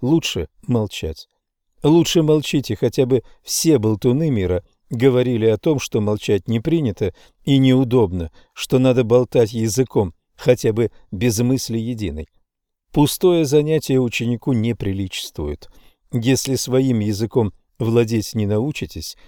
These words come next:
учитель к себе не допустит. Не надо нам болтунов. О вреде пустословия и ценности молчания достаточно сказано было, надо сейчас применить. Речью владейте, контроль утвердив.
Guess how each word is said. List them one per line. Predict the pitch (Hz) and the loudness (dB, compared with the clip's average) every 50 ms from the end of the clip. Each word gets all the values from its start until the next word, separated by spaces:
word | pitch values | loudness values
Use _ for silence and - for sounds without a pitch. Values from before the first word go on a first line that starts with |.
| - _ _ - | -20 _ _ -4
учитель | 135 123 117 - - 120 117 - - 117 110 | -2 -2 -2 -2 -2 -2 -2 -2 -4 -4 -6
к | - | -6
себе | - - 120 98 101 92 | -6 -6 -4 -4 -4 -4
не | 82 87 | -4 -4
допустит. | 82 92 90 - - 87 80 - - - - - - _ - _ _ _ _ - | -4 -4 -4 -4 -6 -10 -10 -10 -14 -18 -20 -20 -20 _ -20 _ _ _ _ -2
Не | 147 160 156 | 0 2 2
надо | 151 165 175 139 107 87 | 2 2 0 0 -2 -2
нам | 78 85 85 82 | -2 -4 -6 -6
болтунов. | 87 92 87 - 120 101 95 95 - - - - - - _ _ _ _ _ _ | -6 -8 -6 -4 -4 -2 -2 -2 -4 -4 -8 -8 -12 -16 _ _ _ _ _ _
О | - 131 123 113 | 2 4 4 4
вреде | 120 123 131 120 117 139 139 131 - _ _ | 4 0 -2 -2 0 2 0 0 0 _ _
пустословия | - 127 - - - 120 117 - - 123 123 123 117 113 113 113 117 - | -6 -4 -4 -2 0 0 0 0 -2 -2 0 0 2 2 0 0 0 -2
и | - 117 | -6 -10
ценности | - - - 117 107 101 95 98 - - - 110 | -8 -4 -2 0 0 0 -2 -4 -6 -6 -6 -4
молчания | 95 98 95 90 - - 143 127 101 92 85 - - - _ _ _ _ - | -4 -4 -4 -4 -2 -2 -2 -2 -2 -4 -6 -8 -10 -16 _ _ _ _ -2
достаточно | 110 120 123 117 - - - 185 - - 92 - - - 90 85 | 2 2 2 2 2 0 -2 -2 -2 -4 -8 -12 -10 -8 -8 -8
сказано | - - - 104 90 87 90 85 85 85 | -8 -4 -4 -4 -2 -2 -4 -6 -6 -4
было, | 87 90 87 85 - - - _ _ _ | -4 -4 -4 -6 -8 -10 -16 _ _ _
надо | 120 120 127 127 120 127 113 | 0 2 2 2 2 0 -2
сейчас | - - 113 - - 117 107 - | -4 -6 -8 -4 -2 -2 -2 -2
применить. | - - 107 101 95 98 98 101 87 71 - - - _ _ _ _ _ _ _ _ | -4 -6 -6 -4 -4 -4 -6 -6 -8 -10 -12 -14 -18 _ _ _ _ _ _ _ _
Речью | - 135 131 156 156 - - - 107 98 | 0 2 4 4 2 2 0 -2 -4 -4
владейте, | 87 92 98 95 87 92 92 90 - - - 90 - _ _ _ _ _ | -2 -2 -2 -2 -2 -2 -4 -6 -6 -8 -12 -12 -14 _ _ _ _ _
контроль | - 123 113 107 95 - 113 120 131 127 - _ | 0 0 0 2 0 0 0 2 0 0 -2 _
утвердив. | - 117 - - 107 90 90 87 82 78 80 - - - - | -8 -8 -6 -6 -6 -6 -6 -6 -6 -8 -12 -14 -14 -18 -20